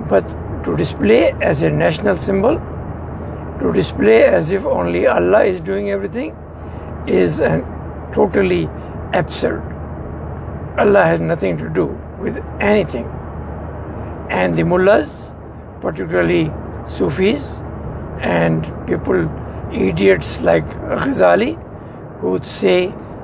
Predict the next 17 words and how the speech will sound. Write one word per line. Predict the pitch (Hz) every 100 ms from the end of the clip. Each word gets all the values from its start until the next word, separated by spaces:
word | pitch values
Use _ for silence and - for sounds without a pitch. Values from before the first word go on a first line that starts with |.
| -
that, | 185 160
"Oh, | - 190 180
Allah | 185 185 190
does | 175 175
everything | 180 180 - 208 226 247 - - - - -
and | 131 156
He | 185 185
assigns | 160 - 180 180 175 - - - - - - -
angels | 247 190 185 262 302 - - - - - -
to | -
do | 170 87 120 302 403 -
everything | 185 170 180 180 160 - - - - - 175 170
what | 170
happens | 156 170 - 160 170
on | 160
this | 165 110
planet." | - - 76 -